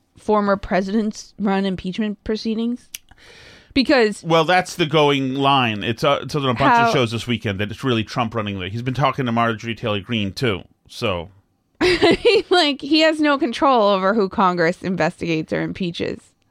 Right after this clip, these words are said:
Speaker 2: Right. Right.
Speaker 1: It's not
Speaker 2: I mean,
Speaker 1: it
Speaker 2: he's a, he's an American citizen and a politician. He can talk to whoever he wants to.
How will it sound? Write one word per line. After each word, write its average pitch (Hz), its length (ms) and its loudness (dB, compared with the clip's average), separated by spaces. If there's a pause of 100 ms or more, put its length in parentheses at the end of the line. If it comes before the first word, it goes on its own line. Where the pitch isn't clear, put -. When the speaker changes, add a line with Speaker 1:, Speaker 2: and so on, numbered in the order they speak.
(720)
Speaker 2:
Right. 156 220 2 (840)
Right. 165 140 4
Speaker 1:
It's 208 120 -4
not 262 260 4
Speaker 2:
I - 20 0
mean, 165 120 4
Speaker 1:
it - 40 6
Speaker 2:
he's 208 160 4
a, 196 80 4
he's 180 240 -2
an 180 60 2
American 170 460 2
citizen 139 540 0 (100)
and 143 200 2
a 131 40 0
politician. 160 440 0
He 147 80 -2
can 170 140 -4
talk 165 200 0
to 123 80 0
whoever 113 200 2
he 101 60 0
wants 131 240 0
to. - 140 -6